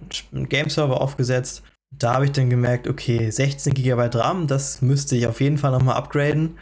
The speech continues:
Äh, ja, es ist dann auch so, ne? Wenn man das vielleicht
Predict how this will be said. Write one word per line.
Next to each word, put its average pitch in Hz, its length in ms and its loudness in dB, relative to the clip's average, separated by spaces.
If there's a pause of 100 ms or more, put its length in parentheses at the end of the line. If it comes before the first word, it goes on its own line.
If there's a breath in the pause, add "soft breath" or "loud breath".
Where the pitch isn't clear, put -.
(300 loud breath)
Äh, 127 520 0 (220)
ja, 127 220 0
es 107 140 -4
ist - 140 -4
dann 127 100 0
auch 143 160 2
so, 139 160 -2
ne? 117 220 0
Wenn 117 100 0
man 120 140 0
das 117 180 -2
vielleicht 117 520 -2